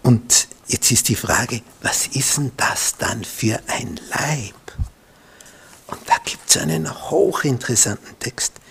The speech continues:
im Brief des Paulus an die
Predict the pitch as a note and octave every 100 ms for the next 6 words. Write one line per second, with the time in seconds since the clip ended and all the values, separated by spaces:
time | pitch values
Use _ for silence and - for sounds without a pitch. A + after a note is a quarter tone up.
0 | - - - - - B2 G#2 - C#3 -
1 | - G#2+ - - - G#2 B2+ - - -
2 | - - - - - - _ - G#2+ G2+
3 | G2+ F2